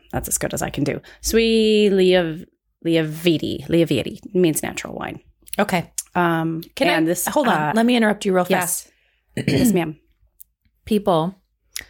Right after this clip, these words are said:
Speaker 2: the, <laughs> the website is all up to date with the new episodes, and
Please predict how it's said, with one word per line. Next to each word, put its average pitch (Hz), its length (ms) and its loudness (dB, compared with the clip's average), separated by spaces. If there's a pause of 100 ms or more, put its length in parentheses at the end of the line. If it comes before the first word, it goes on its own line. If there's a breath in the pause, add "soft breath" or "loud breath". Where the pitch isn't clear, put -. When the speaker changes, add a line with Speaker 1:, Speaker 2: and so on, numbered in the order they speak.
(240 loud breath)
Speaker 2:
the, 220 220 2
<laughs> - 720 -2
the 226 120 2
website 214 640 0 (140)
is 214 180 0
all 196 200 2
up 214 120 -2
to 233 100 -2
date 208 200 2
with 220 140 -2
the 202 80 2
new 196 140 2
episodes, 247 840 0
and 196 180 0